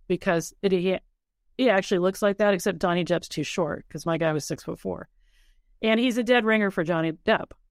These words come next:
And so that was really kind of funny. But I met him. I was walking across the Starbucks parking lot, he had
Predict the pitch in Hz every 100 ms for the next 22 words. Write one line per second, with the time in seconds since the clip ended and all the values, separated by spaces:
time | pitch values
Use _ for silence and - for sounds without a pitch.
0 | _ _ _ _ - 170 190 175 190 180
1 | 156 160 160 - 170 160 190 170 - 226
2 | 226 233 226 233 240 247 226 214 196 202
3 | 214 220 208 220 202 - 196 - 208 196
4 | 196 196 - 208 196 214 196 196 196 196
5 | _ _ _ _ _ - _ _ _ -
6 | 208 185 170